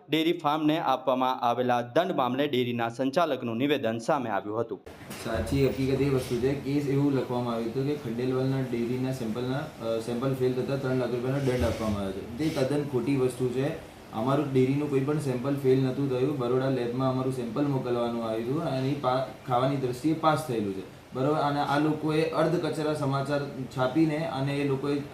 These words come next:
Speaker 2: આવું લખેલું છે કે ખંડેલવાલનું સેમ્પલ ફેલ થયું. તે તદ્દન ખોટી વસ્તુ છે. એના કારણે મારી પેઢીને બહુ મોટું નુકસાન થયું છે. અમારા કોર્પોરેટના જે આઠ દસ ઓર્ડરો હતા એનાથી અમને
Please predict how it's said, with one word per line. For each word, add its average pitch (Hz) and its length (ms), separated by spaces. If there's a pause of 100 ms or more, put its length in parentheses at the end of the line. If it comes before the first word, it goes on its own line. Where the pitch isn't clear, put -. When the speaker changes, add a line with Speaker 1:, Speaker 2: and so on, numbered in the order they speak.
Speaker 2:
આવું 143 240
લખેલું 131 360
છે 143 160
કે 156 60
ખંડેલવાલનું 143 540
સેમ્પલ 135 340
ફેલ 165 260
થયું. - 520
તે 156 100
તદ્દન 165 300
ખોટી 165 220
વસ્તુ 175 240
છે. 170 100
એના 143 220
કારણે 139 220
મારી 135 180
પેઢીને 135 400
બહુ 175 220
મોટું 175 260
નુકસાન 143 340
થયું 120 200
છે. 131 80
અમારા 131 320
કોર્પોરેટના 127 640
જે 131 140
આઠ 127 200
દસ 131 160
ઓર્ડરો 135 380
હતા 139 220
એનાથી 131 420
અમને 143 280